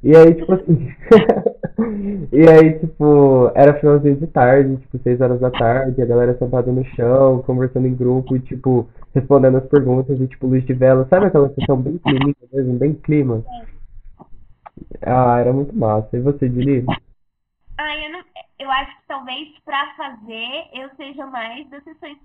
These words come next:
Speaker 2: reflexivas, assim, de levar, induzir as pessoas a refletir, e talvez pra participar eu gosto de sessões ativas.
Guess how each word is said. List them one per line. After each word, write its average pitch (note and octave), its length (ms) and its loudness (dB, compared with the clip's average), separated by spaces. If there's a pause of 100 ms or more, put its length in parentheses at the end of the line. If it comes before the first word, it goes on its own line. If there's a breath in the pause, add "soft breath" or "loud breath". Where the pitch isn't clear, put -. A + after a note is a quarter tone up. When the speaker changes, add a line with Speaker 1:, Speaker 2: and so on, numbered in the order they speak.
Speaker 2:
reflexivas, C#4+ 840 -20 (100)
assim, A#3+ 340 -20
de B3+ 100 -20
levar, A3+ 500 -12
induzir A#3+ 300 -20
as A#3 80 -20
pessoas B3 340 -20
a - 20 -20
refletir, C4 560 -20 (220)
e - 80 -20
talvez C4 280 -10
pra C4 160 -4
participar B3+ 480 -6
eu B3 60 -12
gosto B3 280 -10
de B3 60 -20
sessões C4 360 -16
ativas. G#3 580 -12